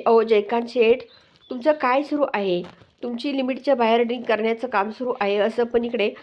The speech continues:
हा जयकांतचा मित्र जेव्हा बोलतो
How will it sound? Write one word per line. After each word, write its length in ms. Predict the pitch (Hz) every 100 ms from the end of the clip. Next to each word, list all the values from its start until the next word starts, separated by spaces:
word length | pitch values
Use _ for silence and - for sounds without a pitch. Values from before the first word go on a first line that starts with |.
| - -
हा 320 | - 240 220 247 254 - _ _ _ -
जयकांतचा 500 | 226 233 254 254 254
मित्र 260 | 240 233
जेव्हा 280 | 247 262 254
बोलतो 360 | 262 277 247